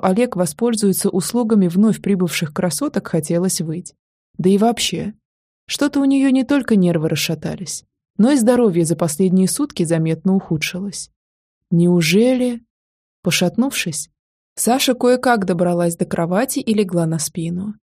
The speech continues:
Протяжно выдохнула. Девушка не заметила, как по щекам покатилась одинокая слеза, и тоска навалилась неимоверная. Она хотела побыть хотя бы немного счастливой, чуть-чуть,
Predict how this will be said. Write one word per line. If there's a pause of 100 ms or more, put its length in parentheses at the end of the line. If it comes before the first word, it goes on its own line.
(580)
Протяжно
выдохнула. (520)
Девушка
не
заметила,
как
по
щекам
покатилась
одинокая
слеза, (480)
и
тоска
навалилась
неимоверная. (800)
Она
хотела
побыть
хотя
бы
немного
счастливой, (260)
чуть-чуть,